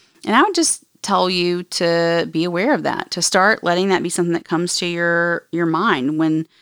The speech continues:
when we're inclined to raise our eyebrows and judge another parent who we perceive as being too harsh or too permissive with their tantrum-throwing child.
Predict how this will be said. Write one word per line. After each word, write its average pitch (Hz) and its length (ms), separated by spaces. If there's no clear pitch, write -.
when 180 140
we're 180 80
inclined 185 380
to 180 80
raise 175 180
our 175 100
eyebrows 175 440
and 170 120
judge 170 180
another 170 240
parent 175 500
who 180 140
we 175 100
perceive 165 460
as 160 80
being 160 200
too 190 200
harsh 170 260
or 165 60
too 185 160
permissive 175 760
with 165 380
their 160 280
tantrum-throwing 165 680
child. 170 560